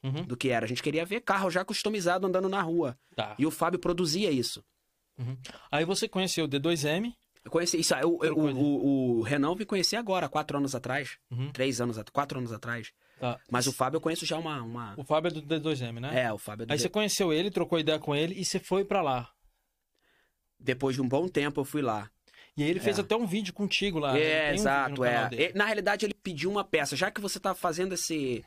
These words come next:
Speaker 2: esse, essa, essa empresa aí, tá começando
Speaker 1: Uhum.
Speaker 2: tudo,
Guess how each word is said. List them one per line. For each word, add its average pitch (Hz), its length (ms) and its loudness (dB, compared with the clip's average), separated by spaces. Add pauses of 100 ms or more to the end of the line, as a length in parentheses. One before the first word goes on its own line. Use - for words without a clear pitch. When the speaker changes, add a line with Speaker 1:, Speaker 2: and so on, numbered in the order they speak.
(520)
Speaker 2:
esse, 117 640 -2 (100)
essa, - 280 -8
essa 135 220 -2
empresa 143 360 0
aí, 139 60 -2
tá 139 100 -2
começando 139 380 0
Speaker 1:
Uhum. 135 60 -2
Speaker 2:
tudo, 156 300 0